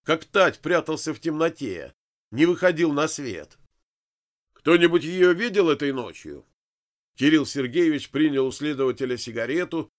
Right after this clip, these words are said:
благодарно кивнул. Эмма станет ругаться, что он снова начал курить,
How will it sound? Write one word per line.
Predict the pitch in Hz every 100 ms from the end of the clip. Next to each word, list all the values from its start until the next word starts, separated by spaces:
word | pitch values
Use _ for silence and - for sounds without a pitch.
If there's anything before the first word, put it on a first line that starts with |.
| _
благодарно | 104 131 131 123 147 147 139
кивнул. | 147 127 98 80 69 58 _ _ _ _ _ _ _
Эмма | 170 190 175
станет | 151 190 185 180
ругаться, | 170 175 208 175 - 123
что | - 139
он | 139
снова | - 165 160 151
начал | 156 - 151
курить, | 117 165 175 98 -